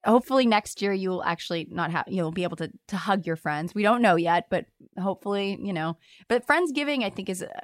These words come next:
a great tradition to have if you're not able to go home. And of course, we're having to do that in a modified way if you are living in a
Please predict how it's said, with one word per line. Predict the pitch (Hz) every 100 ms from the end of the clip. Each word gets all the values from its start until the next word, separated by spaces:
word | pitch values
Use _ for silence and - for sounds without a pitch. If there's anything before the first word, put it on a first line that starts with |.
| -
a | 196
great | 180 190 190 - -
tradition | 196 180 - 160
to |
have | 151 156 151
if | 170 165
you're | 156
not | 143 -
able | 156 165
to | 180
go | 175
home. | 180 190 196 247 247 - - _ _ -
And |
of | 175
course, | - 170 170
we're |
having | 175 160 160
to |
do | 151 156
that | 151 147
in | 151 151
a | 147 143 -
modified | 165 151 156 151 147
way | 143 147 151 165 185
if | - 160 135
you | 143 143 156 _ _ _ -
are | 156
living | 139 160 151
in | 151
a | 143